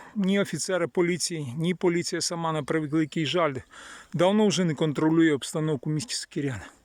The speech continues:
Від слова зовсім. Не хотять, не бажають, чи, може, сили не мають.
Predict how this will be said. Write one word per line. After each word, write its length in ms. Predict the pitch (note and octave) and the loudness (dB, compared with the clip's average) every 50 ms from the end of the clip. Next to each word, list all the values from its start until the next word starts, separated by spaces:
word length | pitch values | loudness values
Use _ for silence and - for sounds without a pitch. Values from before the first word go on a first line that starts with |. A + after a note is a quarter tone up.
| _ _ _ _ _ _ _ _ - - - - - - - - | _ _ _ _ _ _ _ _ -20 -20 -20 -20 -20 -14 -8 -6
Від 120 | D3+ C#3 | -6 -4
слова 360 | - - G3 G3 F#3 D#3+ E3 | -4 -4 -2 0 2 4 2
зовсім. 400 | D3 C3 C#3+ E3 C#3 - - - _ _ _ _ _ _ _ _ - - - - - - - | 2 2 0 -4 -4 -6 -8 -12 _ _ _ _ _ _ _ _ -20 -20 -20 -20 -14 -4 2
Не 140 | G#3 G#3+ A3 | 2 2 4
хотять, 460 | - A3+ G3+ - A3+ A3 G#3+ G3 - | 4 2 2 4 4 4 4 4 2
не 120 | F#3 D#3 | 0 2
бажають, 680 | C#3+ C3 D3+ C#3+ A#2+ D3 F3 F3 F3 E3 C#3+ - - - _ _ _ _ _ _ _ - | 2 4 2 2 4 4 4 4 2 0 -2 -6 -10 -18 _ _ _ _ _ _ _ -8
чи, 160 | - - E3+ | -4 0 2
може, 260 | F3+ G3 F#3+ E3+ F3 | 4 4 4 4 2
сили 400 | - - - E3+ F#3 G3 G3 F#3 | 2 0 0 0 0 0 2 2
не 140 | F3 D#3+ D3+ | 2 2 0
мають. 460 | D3+ D3 D3 C#3+ C3+ C3 - - _ | 0 0 -2 -2 -4 -6 -10 -16 _